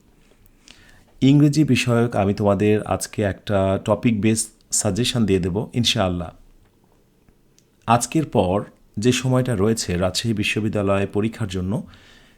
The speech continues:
শুধুমাত্র এগুলোই পড়বে। আমি কথাটা আবার রিপিট করছি, শুধুমাত্র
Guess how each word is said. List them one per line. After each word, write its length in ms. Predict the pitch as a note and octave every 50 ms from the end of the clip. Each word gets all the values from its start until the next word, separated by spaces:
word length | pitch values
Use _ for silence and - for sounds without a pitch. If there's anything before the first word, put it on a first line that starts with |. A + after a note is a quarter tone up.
| _
শুধুমাত্র 760 | - - - E3 E3+ D#3 E3+ F#3 F#3+ F3 F3 - F#3 F#3 - - -
এগুলোই 500 | C#3 C#3 C#3+ C#3 D#3+ E3+ D3 B2 C3 C#3+
পড়বে। 360 | - - F#2+ F2 - - - - - - _ _ _ _ _ _ _ _ _
আমি 140 | A2 A2+ A2+
কথাটা 300 | - A2+ G#2+ A#2 A2 A#2
আবার 160 | G#2 G2+ G#2+
রিপিট 240 | A2 A2 B2 B2+ B2+
করছি, 320 | - C3 A#2+ - - D#3+ C#3+
শুধুমাত্র 640 | - - C3+ A#2+ B2 B2+ C3 B2 B2+ C3+ D3 D3